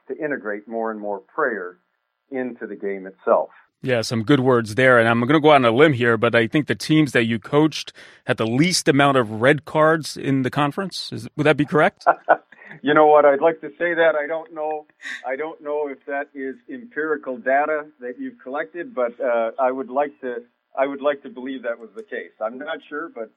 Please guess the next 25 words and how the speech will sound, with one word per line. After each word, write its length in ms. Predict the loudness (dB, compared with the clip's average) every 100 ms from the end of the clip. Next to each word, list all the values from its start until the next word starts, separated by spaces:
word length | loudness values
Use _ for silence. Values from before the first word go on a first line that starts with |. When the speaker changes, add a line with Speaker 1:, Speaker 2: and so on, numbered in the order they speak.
| _
Speaker 1:
it 140 | -18 -4
sounds 300 | 2 2 0
great. 300 | -6 -6 -6 -2
Speaker 2:
All 140 | 4 6
right. 160 | 8
I 80 | 6
have 140 | 4 4
to 60 |
get 160 | 4 4
our 120 | 2
crack 360 | 2 4 4 2
staff 320 | 4 6 6
to 80 | 2
look 200 | 2 2
more 240 | 4 6
into 220 | 4 4
that, 180 | 4 6
and 80 | 6
we'll 140 | 4
get 180 | 4 4
back 280 | 6 4 4
with 180 | 0 4
our, 300 | 6 6 6
uh, 180 | 4 4
listeners. 600 | 2 0 0 -2 -4